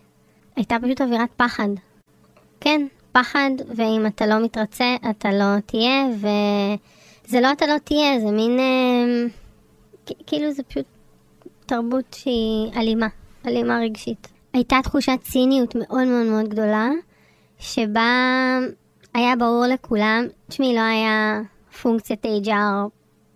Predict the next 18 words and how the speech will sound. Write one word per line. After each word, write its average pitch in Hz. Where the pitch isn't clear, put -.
משמעותית 208
בחברה. 214
הייתה 226
מישהי 214
שבמקביל 214
לזה 214
שהיא 208
עשתה 214
את 214
הפגישות 226
של 233
המנכ״ל, 226
היא 240
גם 226
הייתה 208
על 202
תקן, 214
אה, 202